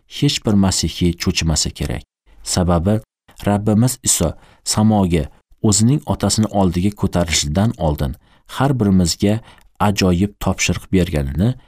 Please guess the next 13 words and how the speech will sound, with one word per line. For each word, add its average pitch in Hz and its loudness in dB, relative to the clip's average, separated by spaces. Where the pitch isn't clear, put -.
har 123 -2
birimiz 78 0
bilamiz. 67 -4
Aziz 117 2
radio 87 0
tinglovchi 85 0
birodarlar, 71 -2
keling, 87 2
dunyoda 101 4
gunoh 104 2
yo'q 135 2
bo'lishi 95 2
uchun 78 -4